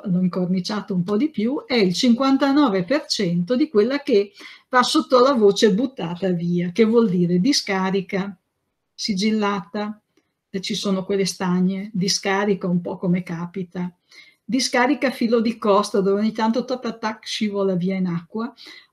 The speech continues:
oppure, eh, l'abbandono nell'ambiente, quelli illegali, o, eh, il dumping, cioè faccio un mucchietto, oppure quello che chiamano il littering, che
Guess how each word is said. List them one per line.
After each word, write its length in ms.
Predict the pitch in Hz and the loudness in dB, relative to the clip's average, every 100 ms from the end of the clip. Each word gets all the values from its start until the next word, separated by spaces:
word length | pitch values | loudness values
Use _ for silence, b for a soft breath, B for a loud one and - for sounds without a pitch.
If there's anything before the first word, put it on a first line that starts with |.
| - | -2
oppure, 840 | 285 - 262 254 277 311 320 311 | -2 0 -2 2 4 4 4 2
eh, 800 | 220 202 202 196 190 185 180 180 185 - _ _ _ _ _ _ _ _ _ _ _ | 2 4 4 2 2 2 0 0 -4 -8 _ _ _ _ _ _ _ _ _ _ _
l'abbandono 680 | 214 208 190 233 214 202 269 | -2 2 4 4 4 4 2
nell'ambiente, 760 | 208 180 185 214 254 196 170 | 2 2 2 4 2 2 -2
quelli 280 | - 196 185 | 0 2 4
illegali, 800 | 180 220 247 226 202 226 277 311 | 4 4 4 4 4 2 6 6
o, 180 | 254 - | 6 4
eh, 160 | 196 185 | 2 2
il 180 | 185 | 2
dumping, 800 | 175 196 190 208 269 294 349 311 - | 2 2 2 0 2 2 0 -6 -8
cioè 220 | 202 180 | -6 -6
faccio 300 | 185 175 196 | -6 -6 0
un 80 | 190 | 2
mucchietto, 580 | 233 - 208 185 - 294 | 0 0 0 0 -2 -4
oppure 340 | - 226 269 | 0 2 4
quello 220 | 262 254 | 2 0
che 140 | 233 190 | 0 0
chiamano 400 | 240 214 202 190 | 0 2 4 4
il 160 | 220 | 4
littering, 640 | 233 220 220 262 262 254 247 B B _ | 4 2 2 2 2 0 -4 B B _
che 380 | 254 220 - | 4 4 0